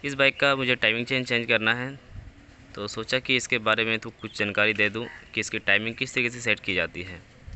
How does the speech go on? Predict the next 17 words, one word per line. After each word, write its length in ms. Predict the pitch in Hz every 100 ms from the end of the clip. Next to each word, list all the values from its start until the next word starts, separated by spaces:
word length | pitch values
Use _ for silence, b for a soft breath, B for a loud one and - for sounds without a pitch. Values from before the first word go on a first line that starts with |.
| - - - - - - - - - - - - - -
तो 60 |
timing 580 | 113 135 151 170 165 165
तो 300 | 156 147 143
हमेशा 440 | 104 131 131 143
की 100 | 139
तरह 160 | 135 131
मैं 140 | 127
बोल-, 260 | 117 117 127
बोलना 260 | 117 113 120
चाहूँगा 400 | 117 110 113 120
कि 140 | 113
timing 440 | 110 107 120 135
जो 100 | 131
set 260 | 127 120 117
होता 160 | 110 107
है 60 |
दोस्तों, 340 | 107 101 127